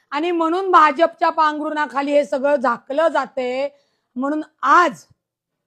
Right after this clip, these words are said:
गुरुवर डाव टाकण्याचा प्रयत्न सुद्धा करू नये, हे लक्षात ठेवायचं महेश लांडगे. नाहीतर आम्ही सुद्धा घरात घुसून ठोकून बोलू.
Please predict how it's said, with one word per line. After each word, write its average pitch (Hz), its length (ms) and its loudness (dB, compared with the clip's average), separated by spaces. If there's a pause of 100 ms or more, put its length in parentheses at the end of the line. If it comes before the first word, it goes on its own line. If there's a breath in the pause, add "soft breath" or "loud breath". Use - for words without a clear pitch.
(480)
गुरुवर 311 720 4 (680)
डाव 269 500 4
टाकण्याचा 302 680 0 (500)
प्रयत्न 285 460 -2
सुद्धा 269 340 -4
करू 247 300 -4
नये, 220 400 -12 (320)
हे 254 140 -8
लक्षात 269 360 -4
ठेवायचं 285 1040 -2
महेश 254 480 -10
लांडगे. 269 800 -2 (240)
नाहीतर 294 760 4 (460)
आम्ही 269 300 -2
सुद्धा 330 360 6
घरात 277 420 2
घुसून 311 460 -6
ठोकून 311 680 -2
बोलू. 311 520 2